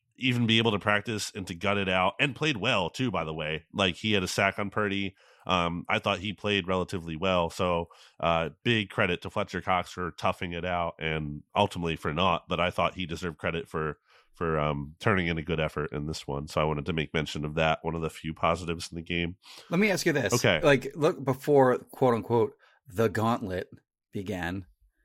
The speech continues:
Speaker 1: Yes.
Speaker 2: Would you s-, uh, so Cowboys win, at Chiefs win, uh, Bills win,
Speaker 1: Right.
Speaker 2: forty-niners loss. Before the gauntlet started, would you sign up for those four results?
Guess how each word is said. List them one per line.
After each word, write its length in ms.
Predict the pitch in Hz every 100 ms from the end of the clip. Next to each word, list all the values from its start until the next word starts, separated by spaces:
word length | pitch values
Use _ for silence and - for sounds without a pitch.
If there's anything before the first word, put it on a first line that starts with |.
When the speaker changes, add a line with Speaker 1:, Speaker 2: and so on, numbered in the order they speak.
| _ -
Speaker 1:
Yes. 400 | 67 - - - _ _ _ _ _ _ _ _ - - - - -
Speaker 2:
Would 220 | 117 113 160
you 100 | 180
s-, 140 | -
uh, 140 | - 101 _
so 280 | - - 95
Cowboys 440 | 90 123 123 127 107
win, 380 | 104 101 98 92 _ _ -
at 180 | 117 123
Chiefs 400 | 135 117 - - _
win, 380 | 117 113 101 110 _ _ _ _
uh, 340 | 98 92 87 - -
Bills 380 | 117 113 113 -
win, 420 | 101 101 98 95 - _ _ _ _ -
Speaker 1:
Right. 100 | -
Speaker 2:
forty-niners 480 | 120 104 95 92 -
loss. 400 | 98 90 80 - - _ _ _ _ _ _ _
Before 300 | 131 - 151
the 80 | 151
gauntlet 280 | 143 143 135
started, 260 | - 131 104
would 140 | 92
you 100 | 107 131
sign 360 | - 127 117
up 240 | 110 147 -
for 440 | - 160 160 156
those 400 | 135 151 165 160 - 156 143
four 200 | 170 160
results? 560 | 160 165 170 190 -